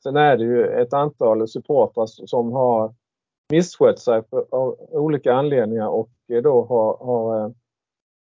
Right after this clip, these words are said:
som inte har kommit tillbaka. Och sen är det då ett antal som sympatiserar med de som inte heller, eh, är i ishallen. Och det gör ju att alla de här hängivna supportrarna som en gång liksom bidrog till att det var stämning, eh, när Kristianstad I K spelade,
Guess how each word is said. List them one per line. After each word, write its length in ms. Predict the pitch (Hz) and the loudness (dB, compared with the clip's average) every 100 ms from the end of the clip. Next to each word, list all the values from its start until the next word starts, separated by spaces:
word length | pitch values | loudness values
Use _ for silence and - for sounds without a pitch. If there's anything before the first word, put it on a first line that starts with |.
| _ - | _ -4
som 100 | 123 | -4
inte 260 | 147 104 | 0 0
har 160 | 98 117 | 0 0
kommit 240 | 120 117 | -2 -2
tillbaka. 640 | 120 135 135 92 - 107 92 | 0 2 4 2 -4 -6 -6
Och 140 | 107 | -6
sen 160 | 127 123 | -6 -2
är 100 | 117 | -2
det 80 | |
då 160 | 123 127 | 0 -2
ett 120 | 110 | 0
antal 340 | 120 127 117 101 | -4 -2 -6 -6
som 160 | 110 | -8
sympatiserar 880 | - 123 113 110 104 - 143 95 98 | -8 -8 -6 -8 -8 -4 -2 -2 -4
med 140 | 110 139 | -2 2
de 180 | 127 | 2
som 140 | 113 123 | 0 -8
inte 160 | 131 | -4
heller, 440 | 123 127 98 95 95 | 0 2 0 -2 -4
eh, 440 | - 104 - 113 | -6 -10 -6 -2
är 140 | 110 107 | -2 2
i 140 | 113 | 0
ishallen. 520 | 123 - 90 92 104 | 0 0 0 -2 -4
Och 120 | 113 | -2
det 80 | 120 | 0
gör 280 | 139 147 101 | 4 4 4
ju 160 | 101 101 | 2 -2
att 120 | 101 _ _ _ _ _ | -4 _ _ _ _ _
alla 200 | 131 147 | 2 2
de 120 | 117 117 | 2 2
här 140 | 147 | 0
hängivna 640 | 117 131 147 147 110 101 | 2 2 2 0 -2 -4
supportrarna 540 | 113 - 143 120 104 110 | -10 -4 0 0 -2 -10
som 160 | 127 | -6
en 200 | 139 117 | -4 -2
gång 380 | 123 139 120 101 | -2 -2 -2 -4
liksom 360 | 95 - 120 113 _ _ _ 104 | -6 -6 -8 -8 _ _ _ 0
bidrog 460 | 127 147 147 104 | 2 4 0 -6
till 200 | - 147 | -4 0
att 200 | 123 104 _ | 2 0 _
det 80 | 117 | -4
var 140 | 110 | -4
stämning, 840 | - _ 120 127 156 104 92 110 | -6 _ 0 0 0 -4 -6 -6
eh, 200 | 110 101 | -6 -6
när 220 | 95 107 104 | -6 -8 -8
Kristianstad 500 | 117 123 117 113 143 | -8 -6 -2 0 -2
I 60 | |
K 180 | - 104 | -4 -12
spelade, 680 | - 117 127 143 101 92 | -10 -4 0 0 0 -2